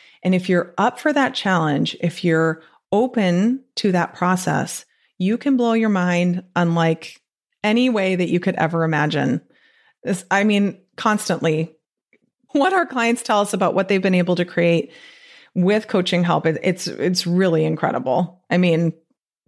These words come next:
practically unbelievable, <laughs> but I know it's true, so I can believe it. So, you know, it's,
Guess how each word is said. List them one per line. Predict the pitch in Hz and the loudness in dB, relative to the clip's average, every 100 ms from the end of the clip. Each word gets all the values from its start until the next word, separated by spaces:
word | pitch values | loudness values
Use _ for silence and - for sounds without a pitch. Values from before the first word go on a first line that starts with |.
| - | -6
practically | 226 208 202 202 190 | -2 0 -2 0 0
unbelievable, | 170 175 165 156 156 175 233 - | 0 0 -2 -4 -6 -6 -6 -4
<laughs> | |
but | 254 285 | -4 0
I | 381 311 | 0 0
know | 302 381 359 | 0 0 -2
it's | - - | -4 -8
true, | - 339 277 254 247 | -2 0 2 2 0
so | 254 - | -4 -2
I | 240 247 | 0 0
can | 233 240 220 | -2 -4 -2
believe | 208 208 202 | 0 0 2
it. | 170 - - - - - _ | 0 -2 -18 -20 -20 -20 _
So, | - 269 247 240 233 - - _ _ _ | -4 0 2 2 0 -4 -20 _ _ _
you | 247 | -2
know, | 233 220 - | 0 0 0
it's, | 233 - | -2 -4